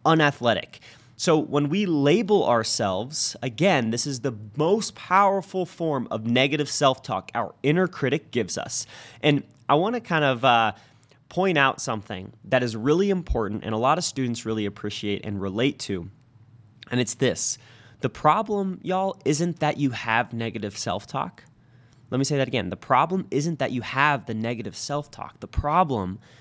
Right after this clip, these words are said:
is that you're believing everything it says. The goal isn't to be negative self-talk free.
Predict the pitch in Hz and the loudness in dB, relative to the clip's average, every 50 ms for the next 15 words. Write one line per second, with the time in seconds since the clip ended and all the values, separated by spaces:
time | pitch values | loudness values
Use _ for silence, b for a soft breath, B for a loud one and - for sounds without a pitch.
0 | b b b 123 113 151 147 - 135 139 123 101 127 123 117 113 113 127 151 185 | b b b -4 0 0 0 0 0 -2 -2 -2 -2 -2 -2 0 0 2 4 6
1 | 208 196 143 127 101 90 101 104 - - - - - 143 117 143 135 123 - 135 | 4 4 4 2 0 0 -2 -6 -10 -12 -6 -2 0 0 2 2 0 -2 -2 -2
2 | 123 110 - - - - 160 143 110 - - - - - - - _ b b b | -4 -4 -4 -6 -6 -4 -2 -2 -2 -4 -6 -12 -12 -14 -14 -16 _ b b b
3 | b b b - 147 110 123 156 190 208 226 - - - 131 170 147 175 170 - | b b b -2 0 2 4 4 6 6 6 4 2 2 2 2 2 2 -2 -2
4 | - - 147 117 - 151 151 139 120 120 - - - 113 117 127 131 139 147 131 | -4 -4 -4 -2 -2 0 0 0 0 -2 -4 -8 -8 -4 -2 2 2 2 2 2
5 | 143 139 123 - - - 147 127 123 113 - - - 123 113 101 - - - - | 2 0 0 0 0 2 4 4 4 2 -2 -6 -2 0 0 0 -2 -4 -12 -12
6 | - 123 117 104 78 - - - | -6 -4 -4 -4 -6 -8 -12 -20